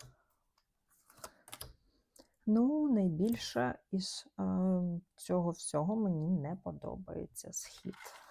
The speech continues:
От прям там якісь розрушення, це може бути якась велика будівля або житловий комплекс, але от тут прям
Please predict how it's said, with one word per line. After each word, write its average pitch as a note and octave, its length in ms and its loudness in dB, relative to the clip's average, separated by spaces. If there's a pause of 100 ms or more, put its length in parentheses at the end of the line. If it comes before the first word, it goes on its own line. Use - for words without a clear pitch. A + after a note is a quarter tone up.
(280)
От - 280 -6
прям D#3 300 -2
там D#3 260 -4
якісь D#3 340 -6
розрушення, A#3+ 840 -2 (420)
це F3 140 -4
може F3 240 0
бути E3 320 0
якась D#3+ 400 -4
велика G3+ 360 0
будівля G3 800 0 (640)
або G3 720 4
житловий F3 460 0
комплекс, A#3 720 -2
але F#3 340 0
от - 220 -2
тут G3 320 -6
прям E3+ 360 -4